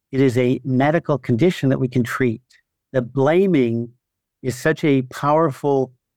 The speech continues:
negative force in the, uh, treatment for eating disorders. We blame doctors and parents, and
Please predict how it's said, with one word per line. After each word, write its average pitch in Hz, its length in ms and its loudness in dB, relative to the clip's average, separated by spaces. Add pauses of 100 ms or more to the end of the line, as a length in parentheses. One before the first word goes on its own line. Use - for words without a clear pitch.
(140)
negative 139 500 0
force 151 520 0
in 123 200 0
the, 165 160 -4
uh, 120 120 -8
treatment 135 500 0
for 117 180 -6
eating 156 240 4
disorders. 113 420 0
We 113 80 -2
blame 123 420 0
doctors 131 600 -2
and 104 200 -8
parents, 135 640 0
and 107 180 -6